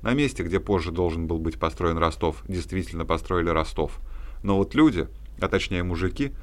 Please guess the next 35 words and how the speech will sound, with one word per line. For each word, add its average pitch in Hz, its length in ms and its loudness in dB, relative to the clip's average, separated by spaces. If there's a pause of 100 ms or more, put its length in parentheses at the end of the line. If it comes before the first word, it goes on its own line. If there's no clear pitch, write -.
(180)
которые 92 340 2
живут 92 260 2
на 85 100 -4
территории 87 420 2
современного 85 560 -2
Ростова 85 400 2
и 82 160 -4
его 85 200 2
окрестностей, 78 680 -6 (400)
все - 160 0
так 135 220 4
же 87 100 0
пьют, 107 280 -2
как - 200 0
не 107 80 -2
в - 60 -10
себя, 98 340 2 (200)
и - 60 -6
самое 151 340 2
главное, 117 340 4
совершенно 92 520 0
без 82 140 -2
задней 85 320 -2
мысли 120 280 0
ввязывают 101 460 0
себя 110 280 0
и 107 40 6
друзей 90 320 0
своих 107 360 0 (360)
в - 100 -16
такие 160 300 0
приключения 101 560 0
на 92 80 -2
пустом 95 300 -6
месте, 92 420 -2